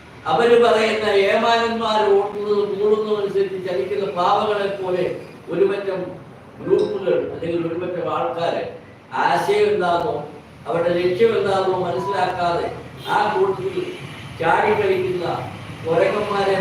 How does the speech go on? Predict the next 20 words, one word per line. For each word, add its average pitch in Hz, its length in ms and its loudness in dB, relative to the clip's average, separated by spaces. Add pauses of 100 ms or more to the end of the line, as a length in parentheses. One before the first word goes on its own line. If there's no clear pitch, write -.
(120)
പോലെ 170 320 0 (100)
നടക്കുന്ന - 460 -4
ഒരു - 100 -6 (100)
സാധാരണ 175 680 0
ജനമായിരുന്നു. - 560 -6 (1080)
അവരെ 508 280 6 (760)
നമുക്ക് - 380 0 (1000)
മനസ്സിലാക്കി 214 640 2 (100)
കൊടുക്കാൻ 175 340 -4 (120)
സാധിക്കുന്നു. 175 600 -2 (460)
കാരണം 180 360 2 (480)
ഇത് 185 120 -2 (100)
സാധാരണക്കാരിൽ 175 720 0 (120)
സാധാരണക്കാരായ 170 800 -2 (500)
ആൾക്കാർക്ക് 156 480 -4
വേണ്ടിയാണ്. - 280 -8 (600)
ഒരു 156 140 0
തരം 170 240 4 (100)
നഞ്ചു - 360 -2
തിന്നവരെ 165 420 0